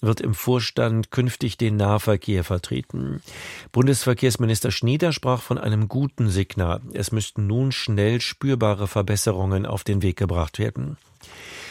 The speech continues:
Bahnchefin Palla kündigte an, gemeinsam mit dem neuen Vorstandsteam einen Neustart des Unternehmens voranzutreiben.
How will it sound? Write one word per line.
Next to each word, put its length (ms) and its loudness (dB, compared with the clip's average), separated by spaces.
Bahnchefin 500 4
Palla 380 4
kündigte 420 0
an, 220 2
gemeinsam 560 4
mit 160 0
dem 180 2
neuen 340 4
Vorstandsteam 920 -2
einen 340 0
Neustart 680 2
des 140 -2
Unternehmens 680 2
voranzutreiben. 1080 -2